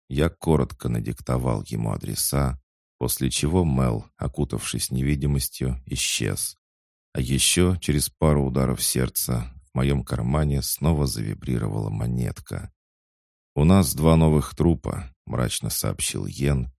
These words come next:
едва я выбрался с темной стороны и подошел узнать, в чем дело. «Только что сообщили по переговорнику. Аллейная, девять. Корн уже в пути».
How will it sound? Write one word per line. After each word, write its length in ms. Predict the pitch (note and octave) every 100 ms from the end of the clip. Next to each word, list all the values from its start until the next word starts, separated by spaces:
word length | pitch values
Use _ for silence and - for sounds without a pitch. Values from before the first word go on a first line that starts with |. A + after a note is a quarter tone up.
| _ -
едва 320 | C2 B1 D#2+
я 140 | C#2
выбрался 560 | B1+ C2 A#1+ G#1 - -
с 100 | -
темной 360 | B1+ A1+ G#1
стороны 680 | - - A1+ G1+ A#1+ D2 C2+ _ _
и 80 | -
подошел 540 | - G1+ G#1+ - D2 A#1+
узнать, 500 | - A1+ A#1+ - -
в 120 | -
чем 340 | - A1+ A#1+
дело. 460 | B1 A#1 G1+ G1+ - _ _ _ _ _ _ -
«Только 300 | G2 F#2 E2+
что 220 | - E2+
сообщили 580 | - C#2 - - D#2 C#2
по 160 | C2+
переговорнику. 1120 | C2 B1+ A#1+ C2 B1 B1 G1+ G1+ - G1+ - - _ _ -
Аллейная, 760 | C2 C2+ E2 E2+ D#2+ D2 C#2
девять. 680 | A#1 G#1 G1+ G1+ G1+ - _ _ _ _
Корн 300 | D#2 D#2+ C#2+
уже 200 | B1 A1+
в 100 | A1+ -
пути». 500 | G#1 - G1+ G1+